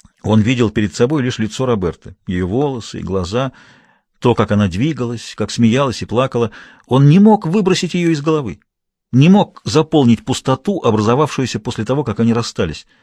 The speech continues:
У него почти закончились сигареты. Бен вытащил флягу и встряхнул ее.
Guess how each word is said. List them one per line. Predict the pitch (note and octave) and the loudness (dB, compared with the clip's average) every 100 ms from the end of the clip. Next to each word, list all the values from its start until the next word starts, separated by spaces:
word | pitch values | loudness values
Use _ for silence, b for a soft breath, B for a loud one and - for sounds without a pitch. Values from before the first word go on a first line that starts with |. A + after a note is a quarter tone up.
| _ _ _ _ _ _ _ _ _ _ _ - | _ _ _ _ _ _ _ _ _ _ _ 0
У | A2 | 2
него | A#2+ | 2
почти | A#2+ A#2+ - A#2 | 2 0 -2 -2
закончились | G#2 A#2 G2+ F#2+ F2+ | -2 -2 -2 -4 -6
сигареты. | G#2 G2+ C3 B2+ F2 b b b b _ _ | -4 -2 0 -2 -4 b b b b _ _
Бен | E2+ G#2+ G#2+ G#2+ _ | 0 2 2 -2 _
вытащил | F2+ G2+ F#2+ - F#2+ | -6 -6 -6 -8 -8
флягу | - G#2 C3+ A#2 | -4 -2 0 -2
и | F#2 | -8
встряхнул | - F#2 - B2 C#3 | -8 -8 -2 -2 0
ее. | A#2+ G#2+ | -2 -2